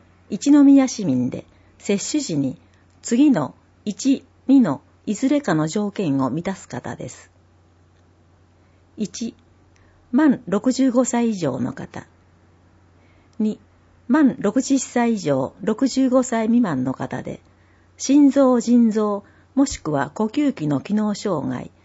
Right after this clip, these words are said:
またはヒト免疫不全ウイルスによる免疫の機能障害で、身体障害者手帳一級をお持ちの方、またはそれに相当する方です。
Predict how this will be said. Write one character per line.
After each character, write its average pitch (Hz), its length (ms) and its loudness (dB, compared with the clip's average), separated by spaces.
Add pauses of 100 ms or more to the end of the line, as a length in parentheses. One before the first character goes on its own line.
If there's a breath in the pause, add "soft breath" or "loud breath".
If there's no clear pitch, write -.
(400 soft breath)
ま 214 100 -4
た 277 140 -2
は 202 200 -2
ヒ - 140 -16
ト 269 100 4
免 269 220 6
疫 262 260 2
不 226 100 -4
全 240 240 2
ウ 233 80 2
イ 233 80 0
ル 180 80 -4
ス - 160 -12
に 143 140 0
よ 139 100 2
る 139 240 -4
免 262 220 4
疫 254 280 4
の 226 140 2
機 220 140 -4
能 233 180 2
障 165 340 -2
害 131 240 -6
で、 - 200 -10 (420 soft breath)
身 277 300 4
体 277 220 0
障 262 280 2
害 247 180 0
者 240 160 -4
手 226 160 -4
帳 139 400 -2
一 180 140 -6 (100)
級 233 240 -2
を 208 140 2
お 190 40 0
持 190 140 -4
ち 175 140 -12
の 165 120 -6
方、 - 340 -10 (720 soft breath)
ま 208 100 -4
た 294 160 -2
は 170 180 -2 (100)
そ 226 180 -2
れ 254 80 4
に 262 120 6
相 233 280 -2
当 220 240 -4
す - 160 -10
る 190 100 -4
方 170 300 -8
で 123 100 -10
す。 - 240 -20